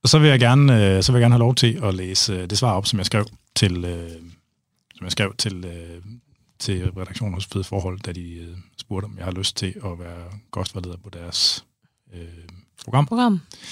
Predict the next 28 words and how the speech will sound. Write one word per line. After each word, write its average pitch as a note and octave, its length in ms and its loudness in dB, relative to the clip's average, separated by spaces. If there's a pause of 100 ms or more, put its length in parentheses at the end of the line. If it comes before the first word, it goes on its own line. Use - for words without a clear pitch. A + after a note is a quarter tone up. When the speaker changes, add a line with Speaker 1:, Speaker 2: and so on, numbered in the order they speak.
(420)
Speaker 1:
Hej. B2+ 200 6 (240)
Øh, C3 300 6 (300)
tak C3+ 180 4
for - 80 -2
din G2 140 4
henvendelse, E3+ 580 6
men A#2 300 4
af A#2 120 6
hjertet G#2 300 4
nej F#2+ 160 -2
tak. G2 280 -4 (240)
Jeg A#2+ 60 -8
har A#2 60 0
snakket A#2+ 360 4
med G2 100 2
flere C3+ 360 4
tidligere C#3+ 340 2
ernæringseksperter A2+ 640 0
fra - 100 -12
jeres - 120 -14
program, A#2+ 360 0
som A2 140 -4
føler, A2+ 260 2
at F#2+ 80 -6
de F#2+ 60 -4
er F2+ 40 -4
blevet F#2 220 -8
sønderklippet C#3 580 6